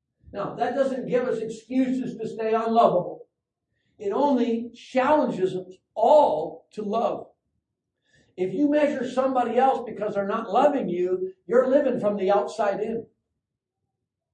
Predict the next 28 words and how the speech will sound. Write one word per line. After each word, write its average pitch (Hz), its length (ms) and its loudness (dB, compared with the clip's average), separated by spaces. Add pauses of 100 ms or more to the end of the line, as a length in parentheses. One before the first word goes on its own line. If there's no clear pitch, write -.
(2750)
You 202 120 -2
don't 269 160 6
measure 294 420 4
someone 233 380 0
by 202 160 0
they're 214 140 -4
not 214 220 -8
loving 190 320 0
you. - 380 -4 (120)
You 214 120 -10
measure 254 380 -2
someone 240 380 -4
by, 196 320 -2 (100)
are 180 100 0
you 190 240 0
loving 180 320 2
them? - 220 -12 (3000)
<laughs> - 540 -16 (920)
You 226 120 -2
don't 285 220 6
measure 269 360 6
your 233 240 4
world 277 400 6
by 226 140 2
what's 240 240 -2
happening 233 520 -6
to 190 80 -14
you. 233 500 2